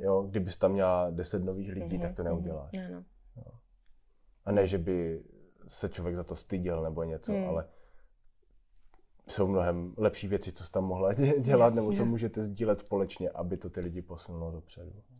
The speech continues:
Speaker 2: Mhm.
Speaker 1: Jo. Ale zase jako fakt musíme být opatrní na to, abychom se
Speaker 2: Mhm.
Speaker 1: nestali takový ti křesťaní, co, já nevím, někoho vezmeš na skupinku a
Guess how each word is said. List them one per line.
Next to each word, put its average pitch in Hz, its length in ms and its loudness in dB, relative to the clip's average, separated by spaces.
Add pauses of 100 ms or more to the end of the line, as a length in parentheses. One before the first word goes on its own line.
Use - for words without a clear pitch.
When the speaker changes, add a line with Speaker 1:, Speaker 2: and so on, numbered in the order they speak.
(220)
Speaker 2:
Mhm. 196 260 -4 (420)
Speaker 1:
Jo. - 140 -12 (220)
Ale 113 160 8
zase 107 260 0
jako 92 280 0
fakt 101 200 2
musíme 98 280 0
být 92 140 0
opatrní 92 400 -2
na 90 100 0
to, - 160 -6
abychom 90 360 -4
se 101 100 -2
Speaker 2:
Mhm. 90 60 0
Speaker 1:
nestali 87 400 0 (360)
takový 87 300 -2
ti 87 120 -8
křesťaní, 87 500 -4
co, 82 280 -8 (380)
já 80 140 2
nevím, 82 140 2
někoho 85 240 -2
vezmeš 87 260 -4
na 82 80 -2
skupinku 85 680 -6
a 82 160 0